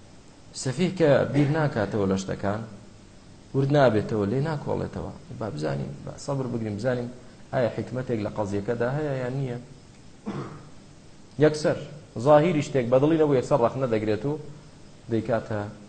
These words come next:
طعن. بۆیە بزانن. بەس ئەوەندە بەسە کە خوای گەورە بە چی ناوینان؟ سوفەها. سوفەها و من الناس. سەفیه ناوانە. ئینسانی عاقڵ وانییە. لە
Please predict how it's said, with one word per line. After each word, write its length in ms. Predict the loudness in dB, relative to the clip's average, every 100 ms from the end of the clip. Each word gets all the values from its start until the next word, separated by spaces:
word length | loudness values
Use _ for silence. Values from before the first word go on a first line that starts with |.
| -2
طعن. 240 | -2 -4 -12 -18 -20 -20 -20 -20 -20 -20 -20 -20 -20 -20 -20 -20 -20 -20 -20 -20 -20 -20 -20 -4
بۆیە 220 | 0 2 0
بزانن. 380 | 0 0 2 4
بەس 120 | 4 4
ئەوەندە 300 | 4 4 4 6
بەسە 200 | 4 2 -2
کە 60 | 2
خوای 160 | 4 4
گەورە 180 | 2 2
بە 60 | 0
چی 120 | -2
ناوینان؟ 420 | 0 2 0 -2 -4
سوفەها. 400 | -6 0 2 4 2 -4 -16 -20 -20 -20 -20 -20 -20 -20 -20 -14
سوفەها 400 | -8 -4 0 2 0
و 20 | -2
من 80 | -6
الناس. 300 | -10 -12 -14 -16 -18 -12 -4
سەفیه 360 | -4 -2 -4 -4
ناوانە. 340 | -8 -10 -14 -16 -18 -20 -20 -20 -20 -20 -20 -20 -20 -20 -20 -20 -20 -18 -12
ئینسانی 400 | -6 0 2 2 2
عاقڵ 340 | 0 -2 -4 -4 -8 -10 -8
وانییە. 400 | -6 -6 -6 -10 -14 -20 -20 -20 -20 -10
لە 60 | -8